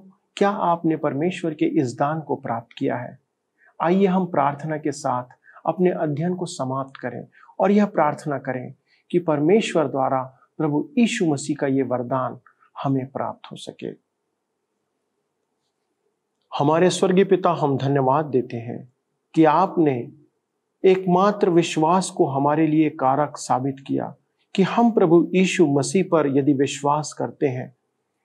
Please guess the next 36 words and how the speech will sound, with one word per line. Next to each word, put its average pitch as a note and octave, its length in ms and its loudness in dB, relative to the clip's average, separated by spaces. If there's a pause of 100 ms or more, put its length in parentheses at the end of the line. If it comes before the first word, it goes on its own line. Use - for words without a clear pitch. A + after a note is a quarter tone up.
(140)
तो D#3+ 60 2
वह D#3+ 180 2
हमारे C#3 420 0
स्थान D3 460 -6
पर B2 400 -4 (440)
उस C#3+ 160 -4
क्रूस F#3 520 0
पर C3+ 160 0
बलिदान C3 580 -2
होता A#2+ 440 -12
है, A#2+ 180 -16 (300)
उस G#3+ 240 0
पवित्र G#3 340 6
वेदी D#3+ 320 4
पर F#3 200 2
बलिदान C3 520 0
होता B2 380 -8
है A#2+ 260 -8 (440)
और C3 120 -2
हमारा D3 460 0
स्थान D3+ 500 -4
प्रभु C3+ 300 -4
यीशु C3+ 300 -4
स्वयं C3 440 -8
ले B2+ 60 -6
लेता A#2+ 400 -10
है। - 160 -20 (640)
प्रभु, F#3+ 220 6
इस G3 180 2
अद्भुत E3+ 380 2
प्रेम D3+ 280 4
के D#3 120 0
लिए C#3 120 2
धन्यवाद A#2+ 500 -6
देते A#2 340 -12
हैं। A#2+ 160 -14